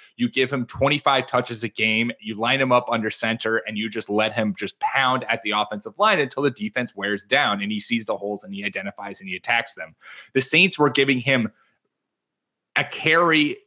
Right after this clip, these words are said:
here and there, so he never got a momentum flowing. He never got moving. He never wore down a defense, and they were running him and operating him primarily out of the shotgun.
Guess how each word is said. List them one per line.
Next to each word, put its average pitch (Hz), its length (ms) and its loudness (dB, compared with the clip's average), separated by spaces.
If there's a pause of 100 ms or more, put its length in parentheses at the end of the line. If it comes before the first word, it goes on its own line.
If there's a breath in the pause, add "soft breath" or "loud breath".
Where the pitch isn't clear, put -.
here 175 300 2
and 135 160 -2
there, 131 320 4
so 123 120 -6
he 117 60 -4
never 139 240 2
got 123 320 0
a 120 40 -2
momentum 120 480 0
flowing. 113 300 -6
He 113 60 -8
never 120 200 -4
got 110 340 -2
moving. 117 760 2
He 117 80 -6
never 123 260 -2
wore 123 380 2
down 123 240 0
a 95 60 -4
defense, 107 500 -8
and 160 120 -6
they 180 60 -6
were 151 120 2
running 151 460 2
him 127 200 -2
and 107 100 -2
operating 117 500 0
him 101 140 -6
primarily 135 460 -4
out 101 80 -6
of 95 60 -8
the 101 80 -6
shotgun. 101 600 -2